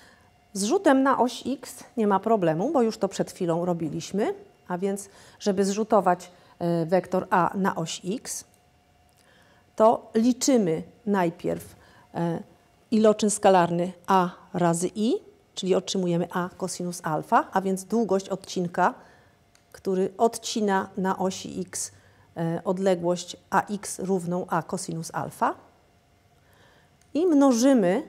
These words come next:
tę wartość przez wersor I.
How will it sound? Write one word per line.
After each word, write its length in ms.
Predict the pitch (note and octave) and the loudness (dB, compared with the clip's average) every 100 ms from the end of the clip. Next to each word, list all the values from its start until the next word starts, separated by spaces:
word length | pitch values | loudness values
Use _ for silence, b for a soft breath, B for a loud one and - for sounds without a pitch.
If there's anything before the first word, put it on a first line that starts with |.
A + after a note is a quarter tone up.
| - _ _ b b b _ _ _ _ _ | -14 _ _ b b b _ _ _ _ _
tę 200 | G#3+ F3+ | 0 2
wartość 760 | E3+ D#3 C3+ - C4 F#4 - - _ _ | 2 2 0 -2 -2 -2 -10 -20 _ _
przez 360 | - F4+ F4+ - | -6 -2 -2 -2
wersor 460 | G3 F#3+ F#3+ G3 - | 2 2 0 -6 -6
I. 200 | E3+ D3 | -10 -12